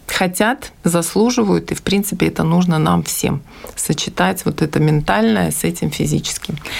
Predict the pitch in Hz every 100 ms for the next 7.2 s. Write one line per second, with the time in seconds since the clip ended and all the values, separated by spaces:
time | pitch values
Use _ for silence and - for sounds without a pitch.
0 | - 160 151 160 165 156 - 147 175 160
1 | 156 151 147 156 151 151 151 151 151 147
2 | - - - - - 175 254 277 214 196
3 | 175 160 156 170 160 156 - - - -
4 | 160 151 160 - - 160 151 156 - 151
5 | 117 147 - 208 180 165 - 175 165 160
6 | 147 - - 160 160 156 151 147 147 -
7 | 156 147